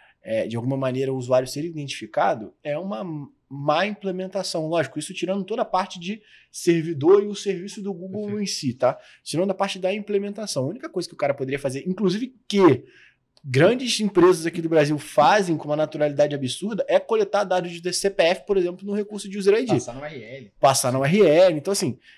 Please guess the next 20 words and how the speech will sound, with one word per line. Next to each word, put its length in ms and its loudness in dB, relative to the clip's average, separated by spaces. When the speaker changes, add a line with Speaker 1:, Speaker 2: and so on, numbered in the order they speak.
Speaker 1:
é, 140 -14
nesse 380 6
caso, 580 2
a 60 -4
gente 240 -4
tem 320 0
esse 200 4
aspecto 400 0
que, 80 -20
porra, 240 0
será 220 -16
que 220 -18
isso 180 -6
não 80 -2
foi 160 -8
problema 480 -4
de 140 -8
implementação 920 -6
por 220 -18
parte 500 -6